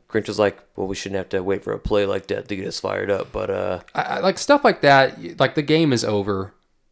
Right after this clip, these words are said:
Speaker 2: Stuff like that sets a tone for, like, the long, the
Speaker 1: Yeah.
Speaker 2: long haul. Um, like, that will not fly. Like, this is our team. That's our teammate. That's our brother. Uh, you don't do that to us on our field, nope, or, or on any field. So that to me is more important for the long haul than,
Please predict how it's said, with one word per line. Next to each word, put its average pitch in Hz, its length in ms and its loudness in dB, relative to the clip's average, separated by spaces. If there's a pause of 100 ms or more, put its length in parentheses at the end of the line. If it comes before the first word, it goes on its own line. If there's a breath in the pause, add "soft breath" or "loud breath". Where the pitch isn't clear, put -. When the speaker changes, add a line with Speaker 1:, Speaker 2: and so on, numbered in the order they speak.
(280)
Speaker 2:
Stuff 196 320 2
like 151 160 6
that 117 220 6
sets 117 220 -2
a 110 40 -4
tone 101 400 0
for, 110 120 -8
like, 98 200 0
the 104 80 -2
long, 95 460 -2 (160)
the 107 80 2
Speaker 1:
Yeah. 175 120 4
Speaker 2:
long 95 140 -2
haul. 87 380 -6 (280)
Um, 98 320 -6
like, 98 240 -4
that 120 200 4
will 120 80 0
not 107 240 2
fly. 95 280 0
Like, 92 160 -8
this 110 160 -4
is 107 100 -2
our 101 140 2
team. 104 460 -2
That's 101 180 0
our 98 120 -2
teammate. 117 460 -4
That's 107 220 -4
our 98 120 -4
brother. 107 440 2 (480 loud breath)
Uh, 107 100 2
you 101 180 -2
don't 113 220 2
do 104 140 0
that 101 160 0
to 104 100 0
us 98 200 0
on 101 120 -4
our 101 120 -4
field, 95 520 -2 (160)
nope, 104 240 -2
or, 104 220 -4 (100)
or 98 220 -6
on 98 260 -6
any 107 200 0
field. 90 520 -6
So 101 280 0 (280 loud breath)
that 127 320 4
to 135 100 -2
me 117 240 4
is 101 140 2
more 107 160 0
important 101 340 -4
for 104 60 -6
the 98 60 -6
long 98 320 -2
haul 92 220 -6
than, 98 580 -6